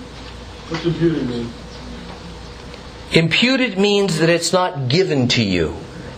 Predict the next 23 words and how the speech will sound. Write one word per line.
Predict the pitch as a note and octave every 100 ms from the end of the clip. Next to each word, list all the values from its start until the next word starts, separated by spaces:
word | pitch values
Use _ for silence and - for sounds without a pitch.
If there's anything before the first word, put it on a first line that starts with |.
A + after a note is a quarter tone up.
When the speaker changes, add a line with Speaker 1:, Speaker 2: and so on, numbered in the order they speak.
| -
Speaker 2:
It, | D3+ D#3+
it | E3+ E3
can't, | - F3+ E3+ E3 -
it | D3
can't | - E3 D#3
exist. | C3+ A#2 C3+ G#2+ -
Imputed | C#3 B2+ B2+ - A3 G3 F3 -
means | E3 E3 D#3+ - - - -
something | G3 G3+ G3 G3 F3 E3 -
to | D#3+
whereby | D#3+ F3 D#3+ D#3 C#3+
there | C#3+
necess-, | C#3+ F3+ F3+ E3 - F3
isn't | E3+ D#3+
necessarily | E3 E3+ E3 C#3+ F3 E3+ D#3+ D3 C#3 C#3+ -
a | B2+
law. | A#2+ A#2 D3 A3 F3 G#2+ G2+ B2+ E3 - - - - - -
It's | D3+ -
just | E3+ D#3+ -
considered | E3 E3 - F#3+ E3+ D#3 D3+
to |
be | D3 E3 D#3+
so. | - G3+ F#3 -